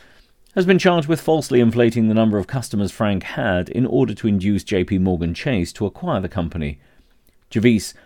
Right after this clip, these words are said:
personally stood to gain forty-five million dollars from the transaction, and she has been released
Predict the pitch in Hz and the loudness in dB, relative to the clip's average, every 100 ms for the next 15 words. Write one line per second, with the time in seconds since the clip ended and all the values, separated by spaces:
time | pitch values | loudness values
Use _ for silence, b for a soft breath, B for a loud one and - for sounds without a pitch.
0 | b - 151 139 101 92 - 104 101 - | b 2 2 2 0 0 -2 -2 -2 -4
1 | 92 104 98 95 - 110 95 101 87 85 | -2 0 0 -2 -4 -4 -4 -2 -2 0
2 | 107 107 95 90 123 127 92 - 87 82 | 2 2 2 2 4 4 2 0 -6 -4
3 | 90 82 76 90 - 90 85 b b b | -4 -4 -4 -6 -4 -6 -8 b b b
4 | 120 113 107 113 104 90 101 98 - 92 | -2 0 0 -2 -2 0 0 0 -2 -2
5 | 101 135 127 - | 0 2 0 -4